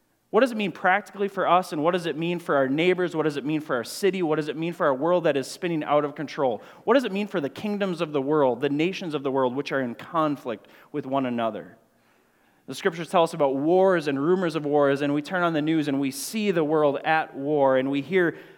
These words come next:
Jesus saying the kingdom of God is at hand, and the kingdom of God comes with peace and prosperity and goodness, with love, joy, peace, patience, kindness, goodness, gentleness, faithfulness,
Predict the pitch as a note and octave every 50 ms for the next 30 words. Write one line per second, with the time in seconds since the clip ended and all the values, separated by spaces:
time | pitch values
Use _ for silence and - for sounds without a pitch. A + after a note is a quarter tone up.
0 | _ _ - C#3+ D#3+ A3+ B3 G#3+ F#3+ E3 - - F#3 E3 D#3 D3+ C#3+ - - -
1 | - C4 C4 C4 A#3 F3+ D#3 C#3+ C#3+ C#3 C3 C#3 D#3 D#3+ D#3+ D#3+ D3 C#3 C#3 C3
2 | B2+ - C#3+ F3 F3 E3 C#3+ C3+ C#3+ C#3+ C#3 C#3 - - - D4 C#4 C4 A#3 G3+
3 | F3+ E3 D3 C#3+ E3 D#3+ E3 D#3+ D3 D3+ D#3+ D#3 D3 C3+ A#2 G#2+ - - - A2+
4 | F#3+ C3+ A2+ - - - - - - - - D3+ C#3+ C3+ - E3 C#3 C#3+ - -
5 | - F#3+ F3 E3+ D#3+ C3+ A#2+ - - C3+ C3+ B2+ C3 B2+ E3 E3+ D3+ C3+ A2 F#2+
6 | - - - - _ - C3+ C#3 C#3+ D#3 F3 F3 E3 C#3+ C#3 C3 D#3 F3+ E3+ C#3+
7 | C3 C3 - - G3+ E3+ C#3 - - - - - F#3 F3+ F3 - C#3 A#2 - -
8 | - - F3+ D#3+ D3+ C3 A#2 A2+ - - - D#3 D3+ C3+ A#2+ A2+ - - - C3+
9 | C3+ C#3+ C#3 B2 A#2 G#2 - - - C3+ B2+ B2 - A#2+ A#2 G#2+ G2+ -